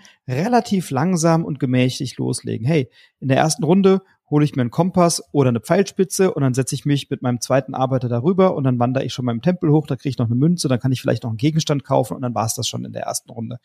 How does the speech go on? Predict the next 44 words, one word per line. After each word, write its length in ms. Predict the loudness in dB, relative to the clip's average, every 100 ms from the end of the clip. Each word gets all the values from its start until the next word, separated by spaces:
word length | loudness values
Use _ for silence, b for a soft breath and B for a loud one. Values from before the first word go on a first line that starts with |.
| B B B B
In 120 | 2
der 80 | 2
zweiten 320 | 2 0 2
Runde 260 | 2 4 2
entdecke 300 | 0 -2 -4
ich 80 |
vielleicht 260 | 0 0 0
mal 80 | -2
meinen 240 | 0 0
ersten 340 | 0 -2 -4 -2
Ort, 360 | 2 2 0
dann 80 | -6
kaufe 180 | -2 -2
ich 80 | -2
mir 80 |
vielleicht 300 | -4 -6 -8
noch 80 | -8
einen 80 | -6
Gegenstand 560 | -2 0 -2 -2 -4 -2
oder 200 | 0 0
so 220 | 0 -2 B B B -2
und 180 | 2
dann 280 | 4 2 0 -4
komme 180 | 0 0
ich 80 | 2
so 80 | 2
langsam 380 | 2 0 0
in 60 | 0
das 120 | -2
Spiel 240 | -2 -2 -2
rein. 320 | -2 -4 -6 b b b -4
Und 100 | 0
ab 180 | -2 0
der 140 | 0
vierten 320 | 0 -2 -4 -2
Runde 360 | -2 0 0
oder 200 | 0 -2
dritten 300 | 0 0 0
Runde, 360 | -2 0 2 0 b b b
wenn 100 | 2
dann 160 | 4
wirklich 300 | 4 2 -2
ein 80 | -4
paar 460 | -2 2 2 0